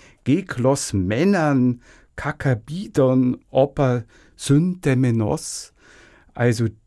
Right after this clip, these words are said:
diese Worte und Melodie, die hat der Alkman gefunden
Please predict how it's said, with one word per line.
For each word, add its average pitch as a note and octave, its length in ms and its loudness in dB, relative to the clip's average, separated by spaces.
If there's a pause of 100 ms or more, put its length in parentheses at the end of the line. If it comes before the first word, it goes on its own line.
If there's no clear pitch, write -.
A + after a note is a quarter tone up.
diese D#3 720 0 (200)
Worte G#2 1040 -6 (280)
und A#2+ 540 -2 (420)
Melodie, A#2+ 920 -2
die C3+ 220 -6
hat - 500 -14
der B2+ 340 -4
Alkman C3+ 1000 -4 (520)
gefunden B2 1080 -2